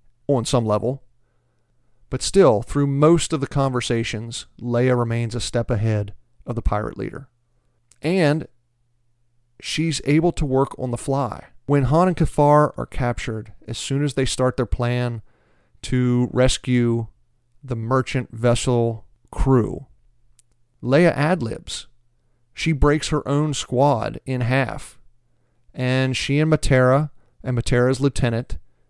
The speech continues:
go to rescue Han. So, you know, she's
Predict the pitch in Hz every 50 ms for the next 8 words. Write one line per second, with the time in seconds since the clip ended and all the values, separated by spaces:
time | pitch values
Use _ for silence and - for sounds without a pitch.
0 | _ _ _ _ _ _ _ _ _ _ _ _ _ _ _ _ - - 104 127
1 | 123 135 147 143 - 147 135 131 131 131 - - 156 143 123 131 156 160 - -
2 | - 151 - _ _ _ _ _ _ _ _ _ _ _ _ _ _ _ - -
3 | 143 143 139 139 139 - _ _ _ _ _ _ _ _ _ _ _ _ _ _
4 | _ - 147 143 135 131 131 131 - - - 156 160 160 160 160 160 160 147 139
5 | - -